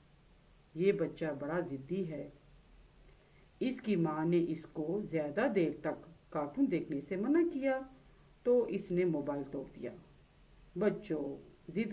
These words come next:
करना बहुत बुरी बात है। आप तो जिद्दी नहीं है ना? अब अगली तस्वीर देखते हैं। ज़्वा, ज़ाया।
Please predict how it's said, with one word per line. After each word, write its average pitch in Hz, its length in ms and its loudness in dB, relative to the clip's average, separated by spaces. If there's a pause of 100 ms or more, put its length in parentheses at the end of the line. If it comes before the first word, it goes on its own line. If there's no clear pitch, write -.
करना 202 240 0 (180)
बहुत 170 480 0 (100)
बुरी 143 200 -8 (120)
बात 139 260 -10
है। 175 380 -2 (640)
आप 160 280 0
तो 214 120 4
जिद्दी 170 320 0
नहीं 180 360 2
है 214 140 6
ना? 160 460 0 (1300)
अब 180 180 0
अगली 247 300 2
तस्वीर 170 380 0
देखते 147 340 -6
हैं। 147 340 -6 (2250)
ज़्वा, 170 460 2 (1800)
ज़ाया। 170 840 0